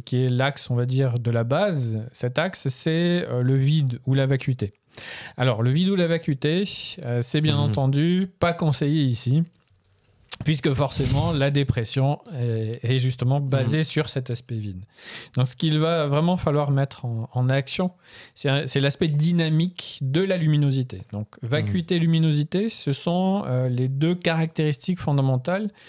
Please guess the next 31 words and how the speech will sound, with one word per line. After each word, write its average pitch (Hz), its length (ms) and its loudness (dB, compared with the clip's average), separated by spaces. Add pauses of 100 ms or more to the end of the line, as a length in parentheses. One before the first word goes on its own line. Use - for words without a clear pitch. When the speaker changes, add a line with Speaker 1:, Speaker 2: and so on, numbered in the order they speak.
(280)
Speaker 1:
de 139 160 2
la 170 360 4
nature 160 800 2
primordiale 139 720 0
de 156 160 4
notre 170 240 0
propre 147 300 -2
esprit. 127 280 -4
C'est-à-dire, 120 300 -4
on, 120 200 0
on 123 60 0
va 117 140 0
pas 143 120 2
aller 135 140 4
la 123 120 2
chercher 117 320 -6
ailleurs, 160 500 0
on 135 80 0
va 113 140 -2
pas 120 140 -2
aller 117 140 0
chercher, 123 560 -2
euh, 110 220 -2
la 113 160 -4
luminosité 151 640 2
des 135 220 2
étoiles, 135 560 0 (160)
Speaker 2:
Mhm. 123 60 2 (340)
Speaker 1:
euh, 117 200 2
et 127 100 0
cetera. 143 580 0